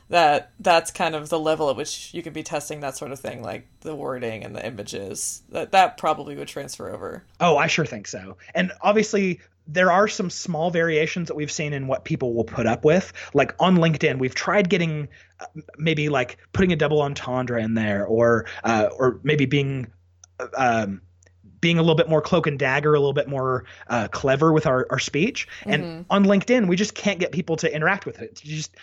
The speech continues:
Speaker 2: you really have to come out right with it. Whereas on Facebook, we've found that you can be a little bit more playful. But otherwise, yeah, if someone is motivated by becoming the hero, they're gonna be like that on both networks.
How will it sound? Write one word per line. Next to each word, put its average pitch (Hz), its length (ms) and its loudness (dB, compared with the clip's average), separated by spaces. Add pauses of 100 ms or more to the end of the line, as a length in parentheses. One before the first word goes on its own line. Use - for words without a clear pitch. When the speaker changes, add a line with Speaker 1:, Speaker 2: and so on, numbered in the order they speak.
(140)
Speaker 2:
you 160 100 -8
really 185 160 2
have 170 140 0
to - 80 -8
come 156 280 -4
out 135 280 -4
right 127 280 -2
with 120 200 -4
it. 214 200 0 (240)
Whereas 165 300 4
on 139 140 -4
Facebook, 220 440 0
we've 139 160 -6
found 135 220 -4
that 123 80 -8
you - 60 -4
can 143 120 -8
be 127 100 -2
a 123 40 0
little 123 160 -2
bit 101 140 -4
more 110 160 -2
playful. 104 500 -4 (160)
But 160 160 4
otherwise, 143 580 4 (160)
yeah, 151 320 0 (520)
if - 360 -10
someone 180 360 -2
is 156 160 -6
motivated 151 560 -2
by 127 400 0 (160)
becoming 143 420 -4
the 127 60 -4
hero, 160 540 2 (140)
they're 160 120 2
gonna 160 140 0
be 135 360 -4 (240)
like 151 240 0
that 139 160 0
on 135 140 -4
both 139 240 -2
networks. 190 420 0